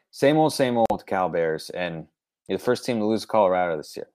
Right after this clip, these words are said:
Yeah, that's not a great feeling there. Sitting at three and three, they could still be bowl eligible by the end of the year, but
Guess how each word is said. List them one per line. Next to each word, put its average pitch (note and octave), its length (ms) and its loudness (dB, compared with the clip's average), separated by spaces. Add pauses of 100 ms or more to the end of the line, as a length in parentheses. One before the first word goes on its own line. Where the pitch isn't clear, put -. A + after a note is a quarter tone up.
Yeah, A3+ 540 10
that's E3 400 6
not A#2+ 220 -2
a A#2 40 4
great G#2 260 0
feeling F#2+ 380 -8
there. E2+ 260 -8 (180)
Sitting A3 220 4
at C4+ 60 2 (160)
three C4 180 0
and A#3+ 100 0
three, F#3 400 -2 (760)
they C#3 100 2
could G#3 200 2
still G#3+ 220 0
be G#3 100 0
bowl F#3 260 2
eligible D3 360 0
by D3 180 4
the D3 80 -2
end D3 120 -4
of C#3+ 80 -2
the C#3 80 -2
year, B2 300 2
but A#2+ 300 0